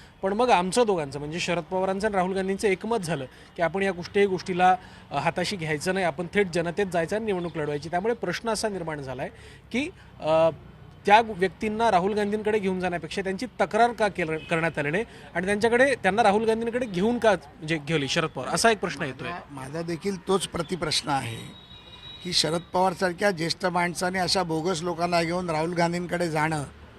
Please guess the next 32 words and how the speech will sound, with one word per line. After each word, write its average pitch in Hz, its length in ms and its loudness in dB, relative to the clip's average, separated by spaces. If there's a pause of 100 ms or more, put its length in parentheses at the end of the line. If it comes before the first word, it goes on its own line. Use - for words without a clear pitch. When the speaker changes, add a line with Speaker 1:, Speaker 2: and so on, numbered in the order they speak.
(340)
Speaker 2:
हेच 214 220 6
कितपत 220 380 0
योग्य 185 320 0
आहे, 196 100 6
हे 202 60 6
मी 196 80 -2
तुमच्या 190 320 -2
माध्यमातून 156 520 -2
विचारतो. 101 420 -10 (760)
प्रश्न 185 300 4
दुसरा, 196 420 4 (680)
जर 196 220 4
ते 226 180 4
राहुल 208 260 6
गांधीला 208 360 4
कडे 190 360 0
गेले 180 300 2
आणि 190 200 2
राहुल 175 220 2
गांधी 190 280 0
म्हणतात 180 340 -2 (100)
की 202 80 -4
शरद 175 220 -4
पवार 185 240 -2
साहेबांनी 185 420 0
आणलं, 175 280 2
पण 185 140 -6
माझ्याकडे 175 420 0
त्यांचा 180 280 -4
नाव 170 240 4
पत्ता 165 300 -4
नाही. 127 280 -6